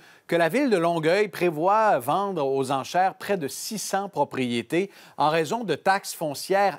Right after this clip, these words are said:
impayées. Six cents propriétés au total. Vianney Godbout est courtier immobilier et il va nous éclairer sur ce dossier. Bonsoir, Monsieur Godbout.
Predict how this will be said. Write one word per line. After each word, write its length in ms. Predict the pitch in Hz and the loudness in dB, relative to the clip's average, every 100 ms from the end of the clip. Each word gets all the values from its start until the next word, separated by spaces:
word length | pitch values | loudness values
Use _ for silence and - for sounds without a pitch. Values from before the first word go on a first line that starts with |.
| - | -4
impayées. 600 | 175 160 160 131 113 - | -4 -2 -2 -2 -6 -10
Six 320 | - - 240 | -14 -10 -8
cents 280 | - 233 214 | -6 -4 -4
propriétés 680 | 160 147 139 135 123 175 180 | -2 -2 0 -2 -2 -4 -2
au 160 | 147 | -2
total. 560 | 139 127 135 151 190 180 - - - _ | -2 -2 2 2 2 0 -10 -20 -20 _
Vianney 320 | 113 156 220 | -4 0 0
Godbout 380 | 180 156 139 185 | 0 -2 0 0
est 60 | 147 | 0
courtier 360 | 143 - 180 | -4 -6 -6
immobilier 580 | 165 139 139 123 120 160 196 | -6 -4 -4 -4 -4 -4 -4
et 100 | 165 | -2
il 120 | 147 | 0
va 100 | 151 | 0
nous 240 | 254 202 147 | 0 -2 -4
éclairer 480 | 143 139 123 156 208 | 0 0 2 0 -4
sur 240 | - 135 | -6 -8
ce 240 | - 123 | -2 -2
dossier. 420 | 110 113 - 190 220 | -2 -4 -8 -6 -4
Bonsoir, 320 | 147 131 214 | -4 -2 -4
Monsieur 160 | 220 | -2
Godbout. 320 | 147 135 175 | -2 0 -2